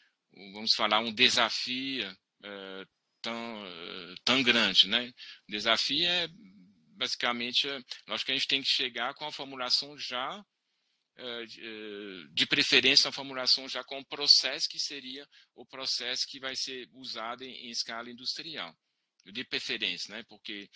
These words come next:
como, eh, talvez, eu não sei se eu deixei isso claro, mas o, o, a formulação, ela é muito dependente do processo que a gente usa. Quando muda de escala, às vezes muda um pouquinho a formulação e aí,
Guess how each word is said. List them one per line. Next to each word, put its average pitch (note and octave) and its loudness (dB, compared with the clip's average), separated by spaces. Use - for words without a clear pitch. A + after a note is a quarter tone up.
como, A2 -6
eh, F#2+ -10
talvez, F#2+ -6
eu F#2 -8
não G2+ -8
sei G#2+ 4
se - 8
eu F#2 -4
deixei F#2+ 6
isso - 2
claro, A2 2
mas A#2+ -6
o, G#2 -6
o, F#2+ -8
a G2 -2
formulação, B2 4
ela C3 0
é C3 -2
muito C3 -6
dependente A#2+ -6
do B2 -10
processo A#2+ 0
que - -8
a A#2+ -8
gente B2 -6
usa. F#2 -12
Quando A2+ -10
muda B2+ -10
de - -6
escala, A#2 0
às G#2 -6
vezes A#2 -2
muda C3+ -4
um C3 -6
pouquinho C3+ -2
a B2+ 0
formulação A#2 2
e A#2 -2
aí, A2+ 0